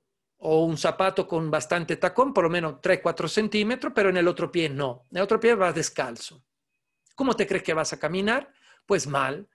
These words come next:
porque una pierna con el tacón va a ser más larga. Entonces tu cadera va a compensar, tu columna va a compensar, se va a formar una escoliosis prácticamente. ¿Por qué? Porque no tiene la misma longitud de pierna. Una tiene un tacón y la otra no.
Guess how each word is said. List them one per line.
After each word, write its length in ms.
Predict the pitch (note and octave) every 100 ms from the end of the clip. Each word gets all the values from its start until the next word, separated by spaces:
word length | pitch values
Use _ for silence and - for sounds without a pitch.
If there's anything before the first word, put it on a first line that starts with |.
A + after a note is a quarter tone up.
| - -
porque 220 | F3+ F3
una 180 | F#3 F#3+
pierna 520 | F#3+ F#3 G#3 C4 C#4+ -
con 120 | D#3
el 120 | D3
tacón 420 | F3 - F#3+ C#4
va 100 | F#3
a 40 | C#3
ser 240 | - C#3+
más 220 | D3+ C#3+
larga. 500 | E3 A3+ F3 B2+ A#2 _ _ - -
Entonces 520 | D#3 F#3+ F#3 B3 -
tu 180 | F#3 -
cadera 760 | D3+ D3 E3 E3 F#3+ A3 _ -
va 260 | C#3 D3+
a 100 | D3
compensar, 880 | - D3 C#3 D3 C#3 - D#3+ E3+ G#3+
tu 140 | - -
columna 420 | E3+ D#3 D#3+ D3+
va 120 | C#3+
a 100 | C#3
compensar, 560 | C#3+ C3+ D3+ F3 A3 A#3+
se 80 | F#3
va 80 |
a 40 | F3+
formar 280 | F3+ F#3 G3
una 100 | G3
escoliosis 480 | - A3 A#3 -
prácticamente. 640 | C#3 C#3+ D3 F3 G3+ E3 C#3
¿Por 180 | D#3 D#3
qué? 240 | F#3 A#3 - _ _
Porque 260 | D#3+ F#3
no 180 | F3 F#3+
tiene 440 | G3 E3+ E3 C4 - - - -
la 180 | D#3+
misma 340 | D#3+ F3 E3+ F#3+
longitud 500 | D#3+ - D#3 C#3+ D3
de 120 | D3
pierna. 420 | D3+ C#3 C3 D3
Una 300 | E3 F3 D3
tiene 180 | E3 E3+
un 60 | G3
tacón 360 | A#3+ G3 G3+ A3
y 100 | E3+
la 140 | C#3+
otra 260 | C3+ C#3+ C3+
no. 240 | B2 -